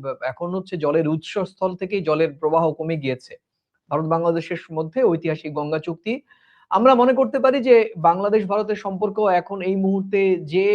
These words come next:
আহ, লেন্স থেকেই দেখা হোক না কেন, ঐতিহাসিক গঙ্গার জল বন্টন চুক্তি একেবারে ধারাবাহিকভাবে আবারও নতুন করে হয়তো তিরিশ বছরের জন্য না হলেও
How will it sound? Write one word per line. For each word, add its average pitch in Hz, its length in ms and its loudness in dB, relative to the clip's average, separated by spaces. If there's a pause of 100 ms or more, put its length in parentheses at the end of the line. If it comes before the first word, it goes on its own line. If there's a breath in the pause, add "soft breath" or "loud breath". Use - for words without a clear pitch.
(300)
আহ, 156 380 0
লেন্স 175 280 -2 (100)
থেকেই 220 220 -2
দেখা 156 320 -2
হোক 170 200 0
না 156 120 -8
কেন, 139 180 -8 (540)
ঐতিহাসিক 208 680 -2 (140)
গঙ্গার 185 540 -2
জল 156 240 0
বন্টন 170 420 -4
চুক্তি 156 380 -14 (260)
একেবারে 233 460 4
ধারাবাহিকভাবে 180 680 0
আবারও 165 340 4
নতুন 180 320 -6
করে 170 200 -2 (520)
হয়তো 165 200 0
তিরিশ 185 300 -2
বছরের 196 360 -2
জন্য 196 180 -6
না 185 180 2
হলেও 233 300 -2